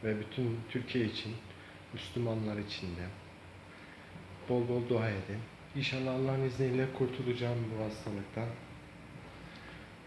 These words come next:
Yani göründüğü yer böyle. Bu şekilde. Burada televizyonum var. Burada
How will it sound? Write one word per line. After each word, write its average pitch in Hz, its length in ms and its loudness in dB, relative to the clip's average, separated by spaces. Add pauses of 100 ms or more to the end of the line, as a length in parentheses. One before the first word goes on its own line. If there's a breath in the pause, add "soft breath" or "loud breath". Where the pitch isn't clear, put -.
Yani 123 280 0
göründüğü 131 560 6 (340)
yer 120 180 4 (220)
böyle. 104 380 2 (960)
Bu - 40 -6
şekilde. 98 600 -6 (840)
Burada 123 340 0 (440)
televizyonum 123 640 4
var. 104 380 -2 (960)
Burada 117 460 2